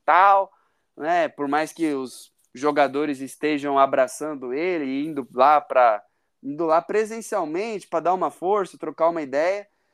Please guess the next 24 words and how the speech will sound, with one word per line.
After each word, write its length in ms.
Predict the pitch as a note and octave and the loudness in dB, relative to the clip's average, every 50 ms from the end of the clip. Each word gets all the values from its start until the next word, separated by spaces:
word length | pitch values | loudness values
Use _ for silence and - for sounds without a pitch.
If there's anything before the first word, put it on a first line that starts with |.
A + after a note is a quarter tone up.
| _ _ _ _ _ _ _ - | _ _ _ _ _ _ _ -6
Mas, 480 | - G3 G#3+ A#3 A3+ - - - - _ _ _ _ _ - - | -2 -2 -2 -2 -4 -8 -14 -16 -20 _ _ _ _ _ -2 0
é, 320 | F#3 F#3+ G3 G#3 G#3+ A3 | 2 4 6 6 4 4
assim, 340 | A3+ A3 - C4+ B3 A3+ G3+ | 0 -4 -8 -12 -10 -6 -6
o 100 | F#3 F3 | -4 -2
lado 300 | F3 F#3 F#3+ G3+ G3+ G#3+ | 0 0 0 0 -4 -10
positivo 600 | - A3 G#3+ G#3+ G#3 G#3 F#3+ - A3 B3 B3 C4 | -10 -8 -8 -8 -8 -12 -14 -12 -12 -8 -2 0
é 100 | B3 A#3 | 0 0
ver 300 | G3+ F3+ F3+ G#3+ A#3+ C4+ | 0 -2 -4 -2 0 0
o 40 | C#4 | -2
tamanho 680 | C4+ - D4+ C#4+ C#4+ C4 A3+ G#3 A3 B3 C#4+ D#4 D4+ C4+ | -2 0 0 0 0 0 0 0 0 0 0 0 -2 -2
do 160 | C4+ D4 C#4+ | -2 -4 -4
Dudu, 340 | D4+ C#4+ A#3+ F#3+ G3+ F#3+ F#3 | -2 -4 -4 -2 0 2 2
a 100 | F#3 G3 | 2 0
importância 840 | A3 A3+ _ - A#3+ A3+ G#3+ G#3+ _ - A3+ B3 C#4 C4 C#4 B3+ | -2 -6 _ 2 4 4 4 2 _ -4 -4 -2 -2 -4 -6 -10
que 100 | - - | -8 -8
o 60 | A#3+ G3+ | -8 -6
Dudu 320 | G3+ G#3+ F3+ F3+ F#3 F3+ | -6 -6 -2 -2 -2 -2
tem, 400 | _ - G#3 A#3+ C#4+ B3 E3 - _ _ _ _ _ _ _ - | _ 0 0 0 0 -2 -6 -6 _ _ _ _ _ _ _ -2
por 140 | A#3 A#3 | -2 2
mais 260 | G#3+ G#3 G3+ G#3+ G#3+ - | 4 4 4 4 2 0
que 80 | - | -4
ele 100 | A#3+ A#3+ | -4 -2
não 160 | B3 B3 A#3 | -2 -2 -4
tenha 340 | - - A3+ A#3 A3+ A3+ A3 | -2 -4 -2 0 0 -2 -2